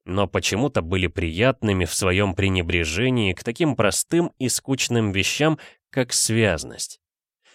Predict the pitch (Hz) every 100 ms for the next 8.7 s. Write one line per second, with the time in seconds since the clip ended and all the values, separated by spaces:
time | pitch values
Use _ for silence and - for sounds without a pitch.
0 | _ - 98 104 - 98 104 98 131 120
1 | 101 95 92 123 131 101 87 85 90 139
2 | 151 - 110 98 - 131 127 104 82 85
3 | 87 110 147 123 - 120 - 123 104 -
4 | 101 104 98 104 104 104 101 - 87 95
5 | - 101 98 95 95 95 92 90 80 87
6 | 123 110 104 101 90 87 82 87 92 113
7 | - 95 - 87 90 95 90 82 85 101
8 | 98 87 90 80 - 65